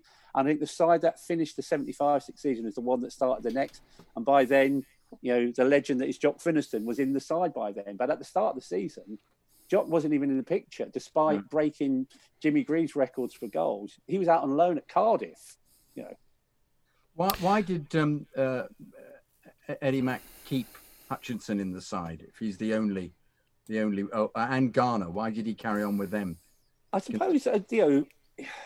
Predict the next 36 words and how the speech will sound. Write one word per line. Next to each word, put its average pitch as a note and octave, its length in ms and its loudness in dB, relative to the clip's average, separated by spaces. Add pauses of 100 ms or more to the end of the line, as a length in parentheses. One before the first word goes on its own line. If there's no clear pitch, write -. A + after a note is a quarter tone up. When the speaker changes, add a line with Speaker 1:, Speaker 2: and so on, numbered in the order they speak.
(360)
Speaker 1:
their F#3 180 8
experience D#3 800 4
probably C#3+ 240 4
up C3+ 120 2
front, D3+ 400 2
he C3+ 100 -4
probably C3 300 2
was, A#2+ 240 0
you C3 160 0
know, A2+ 220 0 (520)
building D3 380 4
on, G#2 320 4 (220)
and B2+ 100 -4
hopefully D3 460 4
that D3+ 260 6
rawness D3 640 6
that C3+ 160 -2
Teddy C#3+ 240 0
Maybank C3+ 400 0 (140)
have, G2 380 -2 (280)
'cause C3+ 100 -2
he D3+ 60 4
started F#3 300 6
with D3+ 100 -4
Teddy C#3+ 300 2
up - 180 2
front, C#3 420 2
you C#3 140 -2
know, A2 80 2
with D3 340 2
Speaker 2:
Yeah. G3+ 60 -4
Speaker 1:
Hutch, - 400 -4 (220)
that D3+ 160 4
would, C#3 180 -2 (260)
you C3+ 140 0
know, A#2+ 200 0